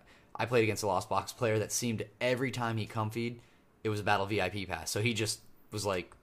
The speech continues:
it was instant, "Okay, that's going to the Lost Zone. I don't need it after turn one." I mean, it was just like, it's a perfect burnable card, but at the same time, it can be a dead card after turn one if,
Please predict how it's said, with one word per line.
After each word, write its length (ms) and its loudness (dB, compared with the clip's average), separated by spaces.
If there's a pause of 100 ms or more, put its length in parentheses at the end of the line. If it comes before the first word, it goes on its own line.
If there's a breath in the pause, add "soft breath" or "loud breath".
(300)
it 80 2
was 200 0
instant, 380 -2
"Okay, 220 2
that's 160 0
going 120 0
to 60 0
the 60 0
Lost 240 0
Zone. 200 -2
I 60 -2
don't 180 -2
need 140 -4
it 80 -4
after 200 -2
turn 220 -6
one." 260 -6 (320 soft breath)
I 100 -6
mean, 180 -2
it 100 -4
was 160 -2
just 160 -2
like, 160 -2
it's 160 -6
a 60 -4
perfect 360 -2
burnable 340 0
card, 340 0 (200)
but 260 0
at 120 -8
the 60 -8
same 280 -4
time, 500 -2 (840 soft breath)
it 100 -2
can 140 0
be 320 0
a 80 -6
dead 260 0
card 280 2
after 200 -6
turn 280 -6
one 280 -4
if, 440 -6